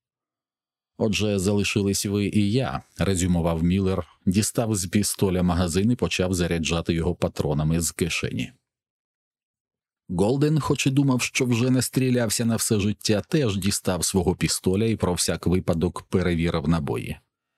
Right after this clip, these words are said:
Він замінив магазин одразу після стрілянини в готелі, той був повним.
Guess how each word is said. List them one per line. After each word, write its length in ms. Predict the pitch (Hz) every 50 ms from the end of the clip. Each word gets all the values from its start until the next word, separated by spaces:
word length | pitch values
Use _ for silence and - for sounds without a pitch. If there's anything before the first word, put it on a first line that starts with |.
| _ _ _ _ _ _ -
Він 140 | 101 104 98
замінив 400 | 98 98 98 98 98 95 90 95
магазин 380 | 98 92 98 95 92 95 92
одразу 400 | 95 95 95 90 92 90 85 87
після 360 | - - 90 - - 90 85
стрілянини 640 | - - - 95 87 85 90 90 87 92 90 87 87
в 60 | 85
готелі, 520 | 85 87 95 - - 123 92 67 67 69 71 - _
той 200 | - 127 117 107
був 340 | 107 104 110 104 101 107 -
повним. 520 | - - 73 - - - - - 82